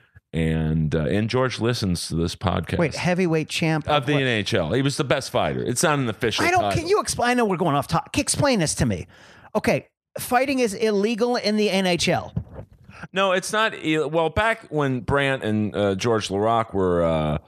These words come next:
Speaker 1: in the league, it was, uh, to a degree encouraged. Uh, in the seventies and eighties, it was, uh, very, you know, you had teams that won the Stanley Cup based on,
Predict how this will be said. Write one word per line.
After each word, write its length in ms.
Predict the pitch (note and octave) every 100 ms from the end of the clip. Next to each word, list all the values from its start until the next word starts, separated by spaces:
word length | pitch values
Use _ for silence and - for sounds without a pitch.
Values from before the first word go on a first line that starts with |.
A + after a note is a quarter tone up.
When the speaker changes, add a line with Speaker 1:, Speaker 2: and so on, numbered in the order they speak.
| - - - -
Speaker 1:
in 180 | G#2 G2+
the 100 | F#2+
league, 280 | F#2+ F#2 F2+
it 40 |
was, 280 | F2+ F2+ -
uh, 300 | - - G#2 - - - _
to 160 | C#4
a 40 | A3+
degree 320 | D#3 C#3 C3+
encouraged. 840 | A#2 G#2+ C3 A2 G2+ A2 - - - - _
Uh, 200 | - F#2+
in 120 | F#2+ G2+
the 120 | G2
seventies 540 | - C3+ B2 A#2+ G#2
and 100 | G#2+
eighties, 480 | A2 A2 G#2 G2+ G2+
it 120 | G#2
was, 280 | F#2 F2+ -
uh, 260 | F2 F2 E2+
very, 380 | A2+ A2 G2 -
you 240 | C#2 F2
know, 80 | G#2+
you 180 | G#2 A#2+
had 240 | A#2 F#2+ -
teams 640 | - A#2 A2 G#2 G2+ - -
that 120 | G2+
won 220 | F2+ G#2
the 60 | F#2+
Stanley 420 | - G#2+ G2 F2+
Cup 480 | - A#2+ G2 - -
based 320 | F2+ F2+ -
on, 400 | F2+ E2+ E2 D2